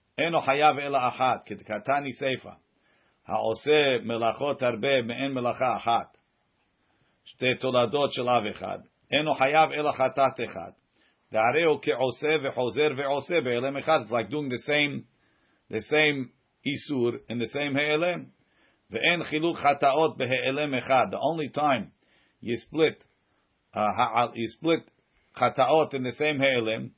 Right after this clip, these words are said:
ela bigufei avera she'enam domim. Let's go back to our case. When I'm eating dinner and the rabbi comes down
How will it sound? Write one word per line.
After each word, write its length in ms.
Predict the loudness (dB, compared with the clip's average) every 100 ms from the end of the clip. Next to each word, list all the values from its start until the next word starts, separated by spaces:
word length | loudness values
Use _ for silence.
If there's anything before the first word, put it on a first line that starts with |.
| _ _ _
ela 280 | -2 2 2
bigufei 460 | 0 -4 -6 0 4
avera 440 | 4 4 4 2
she'enam 480 | 2 -2 0 0 -2
domim. 320 | -4 -6 -12 _ _ _
Let's 80 | -2
go 120 | 2
back 260 | 4 2 2
to 80 | 4
our 220 | 4 4
case. 420 | 0 0 0 -8 _ _ -8
When 160 | -2
I'm 160 | 0 0
eating 280 | -2 -2 2
dinner 260 | 4 4 0
and 100 | 0
the 60 |
rabbi 340 | 2 2 2 2
comes 280 | 0 0
down 360 | 4 4 4